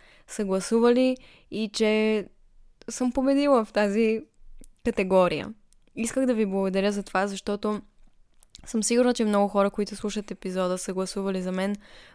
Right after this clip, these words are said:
Много ви благодаря за подкрепата. Наистина не мога да повярвам, че, <laughs> че това се случи и... и съм много щастлива.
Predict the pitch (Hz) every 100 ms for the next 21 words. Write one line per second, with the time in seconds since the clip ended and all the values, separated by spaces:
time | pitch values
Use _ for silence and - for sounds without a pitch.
0 | - 214 220 233 220 214 208 220 214 202
1 | - 208 214 226 226 214 202 214 202 -
2 | - 220 220 214 208 208 190 202 202 190
3 | 214 247 277 - - - - - - 220
4 | 208 202 185 - _ _ _ _ _ _
5 | - _ - - - - 220 226 233 233
6 | 254 - - - - 403 - - - -
7 | - - - - - - 440 392 302 -
8 | 262 - 226 233 - - 247 254 302 302
9 | - - - - 247 254 254 247 - -
10 | - - _ - 240 233 226 202 196 190
11 | 180 175 165 196